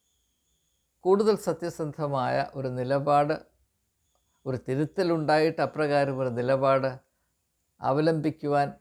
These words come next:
അവർക്കിടയായാൽ അവർക്ക് നന്മയുണ്ടാകും എന്ന ഒരേ ഒരു ചിന്ത, ലക്ഷ്യം, പരിഗണന കൊണ്ട് മാത്രമാണ്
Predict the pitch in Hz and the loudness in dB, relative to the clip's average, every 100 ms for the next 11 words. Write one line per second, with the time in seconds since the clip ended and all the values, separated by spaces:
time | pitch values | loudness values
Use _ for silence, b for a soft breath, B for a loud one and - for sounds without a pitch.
0 | _ 135 143 139 156 156 202 190 139 113 | _ -6 -4 -4 -4 0 2 4 4 4
1 | 117 131 127 127 - 131 135 160 180 147 | 2 0 0 -4 -8 -4 -4 -2 -2 -2
2 | 117 113 117 127 131 123 123 127 - 143 | -4 -4 -4 -4 -8 -8 -6 -8 -8 -6
3 | 147 165 185 202 247 220 - 147 143 143 | -2 0 0 2 0 -2 -6 -4 -4 -4
4 | 131 127 127 - - _ _ _ 147 135 | -8 -6 -6 -8 -12 _ _ _ -8 -8
5 | - - 165 - _ _ - 127 135 139 | -8 -10 -10 -12 _ _ -6 -2 -2 0
6 | 135 131 123 110 113 156 139 110 117 | 0 -2 -2 -2 -4 -4 -4 -4 -8